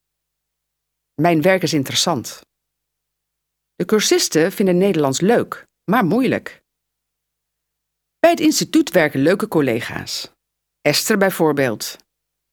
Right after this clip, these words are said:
Zij is onze secretaresse. Ze woont in Amsterdam. Daar neemt ze de bus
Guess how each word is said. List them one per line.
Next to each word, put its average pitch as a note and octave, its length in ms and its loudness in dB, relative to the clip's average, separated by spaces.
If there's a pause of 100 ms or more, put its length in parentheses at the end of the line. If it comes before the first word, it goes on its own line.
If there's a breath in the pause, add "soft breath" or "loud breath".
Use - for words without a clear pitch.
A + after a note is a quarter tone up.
(100)
Zij D4 220 2
is A#3+ 100 0
onze C#3+ 240 -2
secretaresse. C3+ 880 -2 (1040)
Ze - 160 -2
woont E4 240 4
in C4+ 80 2
Amsterdam. A#3 640 0 (1400)
Daar G#3+ 220 2
neemt G3+ 240 2
ze - 100 -6
de B2+ 100 -4
bus - 580 0